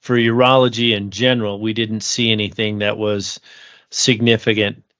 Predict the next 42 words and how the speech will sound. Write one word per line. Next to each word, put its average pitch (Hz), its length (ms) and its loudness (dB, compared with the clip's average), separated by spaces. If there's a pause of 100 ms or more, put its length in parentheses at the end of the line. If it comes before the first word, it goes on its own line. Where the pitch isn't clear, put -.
um, 110 260 0
for 113 300 2
those 98 220 0
changes. 107 640 -6 (560)
Um, 107 340 -4 (100)
so, 117 500 4 (420)
but 143 100 4
we 135 200 4
have 190 340 4
been 156 220 2
getting 135 340 2
a 117 60 -2
lot 120 280 2
of 117 120 -2
questions 117 640 -4
recently, 113 480 -4
or 110 100 2
I 139 160 6
have, 110 540 -2
as 117 180 -4
I've 117 200 0
been 117 200 -4
traveling 120 520 0
around 120 520 0
and 104 300 -4 (320)
fielding 127 420 2
questions 120 560 0
here 117 200 -2
and 110 180 -2
there 113 180 0
on 107 120 -2
I 110 100 -2
C - 180 -6
D 107 140 -4
ten 107 240 -6
coding. 117 320 0
And 131 80 2
it 165 60 -4
looks 175 420 0
like 113 380 2 (580)
the 131 100 0
payers 135 720 2